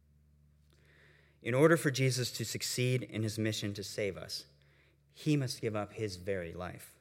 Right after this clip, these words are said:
And he says that if we also are going to be successful in a truly lasting sense,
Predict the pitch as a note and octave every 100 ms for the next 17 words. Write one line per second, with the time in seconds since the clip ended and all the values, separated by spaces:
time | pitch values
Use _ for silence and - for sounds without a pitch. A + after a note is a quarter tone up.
0 | _ _ _ _ _ _ _ _ _ _
1 | _ _ _ _ _ _ A2+ A#2+ A2+ -
2 | A#2+ F#2 F2 - - - A2 G#2 C3+ G3
3 | G3 C3+ C3 - F#2+ F#2 G2 A#2 A#2 A2+
4 | A2 G2+ - G#2+ G#2+ G#2+ F#2 F2+ G2+ G2+
5 | - - C3 A#2 G2 G2+ G#2+ A#2 - G2
6 | F2 - F#2 F2 F2 - -